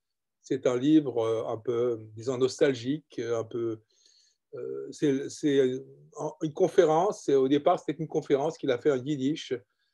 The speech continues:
en mille neuf cent quarante-cinq, euh, après la, après la guerre, aux, à New York, devant la Société des écrivains yiddish,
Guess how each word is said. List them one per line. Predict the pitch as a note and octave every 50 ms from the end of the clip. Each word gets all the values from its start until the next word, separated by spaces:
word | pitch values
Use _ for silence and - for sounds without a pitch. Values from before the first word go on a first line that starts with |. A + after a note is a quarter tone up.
| _ _ _ _ _
en | - C3
mille | C3 C#3+ C#3+
neuf | D3 C#3
cent | - D3+ C3
quarante-cinq, | - - D#3 C#3 C#3 C#3+ C#3+ C#3+ - D3+ C#3 C#3+ E3+ F#3+ E3 - -
euh, | B2+ B2 B2+ C3+
après | B2 A2+ - - C#3+ C3+
la, | A#2+ A2+ G#2+ - _
après | B2+ A#2+ - - C#3
la | B2 A2
guerre, | G#2+ A2 A2 B2 D#3 D3 - _
aux, | - C3+ A#2 C3+
à | C#3+ - - B2
New | B2+ B2+
York, | B2 A#2 A#2+ B2 D3 D#3+ D#3 - - _ _ _ _ _ _ _ _ _
devant | C3 B2 C3 C#3+ D3+
la | D3+ C#3+ C3
Société | - - C3+ - - C3+ - D#3
des | C#3+ C#3 A#2+ C3
écrivains | C3+ - - - C#3 C3+ C3+ C3
yiddish, | A#2 A2 A#2 A2+ G#2+ B2 C3 D3 D3+ - - -